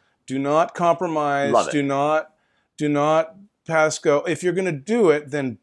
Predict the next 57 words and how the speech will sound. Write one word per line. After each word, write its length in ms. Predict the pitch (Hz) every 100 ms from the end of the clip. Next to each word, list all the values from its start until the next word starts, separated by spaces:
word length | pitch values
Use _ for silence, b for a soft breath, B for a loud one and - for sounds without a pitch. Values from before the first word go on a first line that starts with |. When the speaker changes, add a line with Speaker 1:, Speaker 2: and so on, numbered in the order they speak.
| -
Speaker 1:
do 260 | 143 127
it. 140 | 92 -
Speaker 2:
Now, 200 | 117 139
does 220 | 127 139
that 260 | 151 156 -
mean 220 | 135 131
if 60 | -
Speaker 1:
Now, 220 | 175 165
Speaker 2:
you're 140 | 175
Speaker 1:
it, 40 | 190
Speaker 2:
going 180 | 160 160
to 60 |
Speaker 1:
that 80 | -
Speaker 2:
do 160 | 143 143
it, 280 | 131 -
then 220 | 107 120 104
do 220 | 127 131
it 200 | 131 127 -
without 600 | 113 107 - 117 123 - 104 -
doubt? 480 | 101 135 196 - - _ _ _ _
Speaker 1:
Well, 300 | 262 247 202
with 300 | 226 247 - -
a 80 |
certain 300 | 190 247 247
a-, 240 | 214 202 180 180
amount 320 | 170 165 156
of 220 | 143 - -
clarity 580 | - 170 165 175 156 135
insofar 540 | 127 - 135 - 127
as 100 | 123
he 60 | 123
said, 380 | - 147 131 120
"Go 240 | 175 233
for 280 | 247 147 123
it, 220 | 113 139
but 120 | 165 147
just 240 | 208 -
be 100 | 220
the 140 | 196
best. 260 | 185 175 -
Strive 520 | - - 165 156 170
to 80 | 185
be 140 | 170 165
the 120 | 156
best 360 | 127 123 -
in 80 | 135
your 120 | 127
field, 460 | 127 - 151 110 -
Speaker 2:
Mm-hmm. 380 | 139 135 143 170 _
Speaker 1:
'cause 120 | 143
that's 200 | 143 135
the 160 | 143 127
only 180 | 123 127
way 180 | 117
you're 100 | 113
gonna 180 | 104 101
succeed." 640 | - 107 - - 156 117